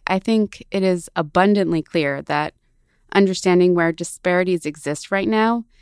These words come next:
is a huge component of working to eliminate them. We can't solve for things that we haven't identified, and we can't figure out if what we're doing is working if we can't measure it. A lot of the policies around health disparities coming out of states and the federal government at this time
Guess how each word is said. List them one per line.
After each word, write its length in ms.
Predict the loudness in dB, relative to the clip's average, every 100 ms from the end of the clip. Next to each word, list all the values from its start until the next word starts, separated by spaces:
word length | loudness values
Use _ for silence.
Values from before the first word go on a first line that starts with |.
| _ -12
is 120 | -4
a 60 | -4
huge 480 | -4 -2 -2 -2 -4
component 640 | -4 -2 2 2 0 -6
of 140 | -10 -6
working 340 | -6 -2 -2
to 120 | -2 -4
eliminate 500 | -2 0 0 -4 -4
them. 320 | -6 -6 -10 _ _ _ _ _ _ _ _
We 80 | -8
can't 280 | 0 0 2
solve 360 | 4 4 2
for 120 | -2 -4
things 400 | 0 0 0 -2
that 140 | -4
we 80 | -4
haven't 320 | -4 0 0
identified, 720 | 0 0 -2 0 2 2 2
and 240 | 0 -2 -6 _ _ _ _ _ -10
we 100 | -6
can't 340 | 0 0 0
figure 240 | -4 0
out 320 | 2 4 2 0
if 140 | -6
what 140 | -4
we're 160 | -2 -2
doing 320 | 0 2 2
is 160 | 0 0
working 600 | -4 -4 -6 -4 -4 -6 -10
if 100 | -6
we 80 |
can't 260 | -2 -2 0
measure 280 | 0 0 -4
it. 160 | -6 _ _ _ _ _ _ _ _ _ _ _ _ _ -4
A 80 |
lot 200 | 0 2
of 120 | 0 -2
the 80 |
policies 600 | -6 0 0 0 -4 -4
around 280 | -2 0 -2
health 240 | -2 -6 -8
disparities 580 | -8 -2 0 0 -2
coming 260 | -2 0 2
out 120 | 0
of 80 | -4
states 500 | -6 -2 -2 -4 -4
and 100 | -4
the 60 | -4
federal 380 | -6 -6 -6
government 500 | -4 -6 -2 0 0
at 120 | -4 -8
this 200 | -10 -8
time 400 | -2 0 -2